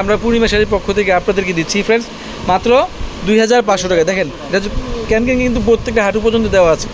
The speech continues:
এটা হচ্ছে কলিজা মেরুন, ওনার হবে মেরুন কালার। এ, কাজগুলো কিন্তু দেখেন মেরুন কালারই হবে। ওটা ফার্স্টে দেখেছি রেড, এই দেখেন এটা টপসটা, এই যে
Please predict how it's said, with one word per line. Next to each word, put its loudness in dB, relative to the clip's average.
এটা 0
হচ্ছে -2
কলিজা 4
মেরুন, 0
ওনার 0
হবে 4
মেরুন 2
কালার। 4
এ, -2
কাজগুলো 2
কিন্তু 0
দেখেন 0
মেরুন 2
কালারই 2
হবে। 2
ওটা 0
ফার্স্টে 2
দেখেছি 2
রেড, 0
এই -2
দেখেন 2
এটা -6
টপসটা, 2
এই 0
যে 0